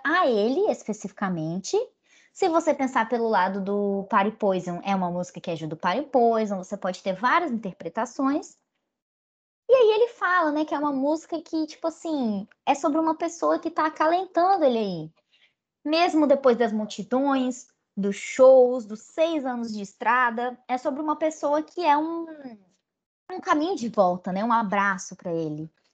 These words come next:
E também tem algumas referências à infância dele.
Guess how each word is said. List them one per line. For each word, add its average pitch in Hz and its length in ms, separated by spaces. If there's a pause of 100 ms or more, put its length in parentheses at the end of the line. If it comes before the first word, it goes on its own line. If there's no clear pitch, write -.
(200)
E 370 60
também 320 340
tem 320 100
algumas 302 280
referências 285 640
à 269 80
infância 277 560
dele. 185 440